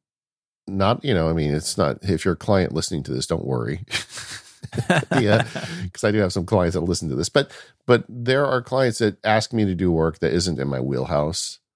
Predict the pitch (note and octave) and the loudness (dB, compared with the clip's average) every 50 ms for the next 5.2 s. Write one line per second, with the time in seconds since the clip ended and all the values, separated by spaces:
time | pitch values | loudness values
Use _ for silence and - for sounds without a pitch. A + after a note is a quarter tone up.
0 | _ _ _ _ _ - - F2 E2 - - - F2 E2 D#2 D2+ - - - E2+ | _ _ _ _ _ -2 0 0 0 0 0 0 0 2 0 0 -4 -2 0 0
1 | D#2+ D#2 D#2 D2+ F2+ F2 D#2+ D2 D2 D2 D2+ D2+ D#2 G2 - - D3+ C#3+ C#3 B2+ | 2 2 0 0 0 2 2 2 0 0 0 0 -2 -2 -2 0 2 2 2 2
2 | A#2+ A#2 G2+ F2+ E2+ D#2 D2 D2+ D2+ C#2+ C#2+ F#2+ - - E2+ D2 C#2 C2+ C2 C#2 | 2 0 0 -2 -2 -4 -4 -6 -6 -8 -10 -10 -8 -6 -4 -2 -2 -2 -2 -4
3 | - - - D#2 - - - A#2+ - - C3+ C#3+ E3 E3 - E3+ D#3+ E3+ D3+ G#2 | -6 -6 -8 -8 -6 -6 -6 -6 -2 0 0 0 2 0 -2 -2 0 2 4 4
4 | C#2+ C2 B1+ A#1+ A1+ G1+ - - _ _ _ - G2+ G#2+ - - A#2 - - A2+ | 2 2 0 -4 -6 -10 -14 -18 _ _ _ 2 2 2 2 0 -4 0 0 2
5 | G#2 G#2 - | 2 2 0